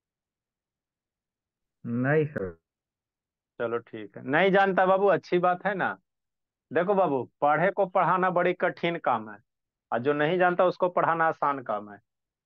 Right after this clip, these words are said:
Speaker 2: जैसे घ-, मान लो घड़ा तैयार हो जाता बाबू, तो उसको बनाना बहुत कठिन काम है, और गीली मिट्टी को ढालना आसान होता है।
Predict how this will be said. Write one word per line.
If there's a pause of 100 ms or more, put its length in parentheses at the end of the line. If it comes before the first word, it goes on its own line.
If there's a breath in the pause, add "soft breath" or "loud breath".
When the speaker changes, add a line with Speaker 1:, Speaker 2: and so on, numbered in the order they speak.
(760)
Speaker 2:
जैसे
घ-,
मान
लो
घड़ा
तैयार
हो
जाता
बाबू,
तो
उसको
बनाना
बहुत
कठिन
काम
है,
और
गीली
मिट्टी
को
ढालना
आसान
होता
है।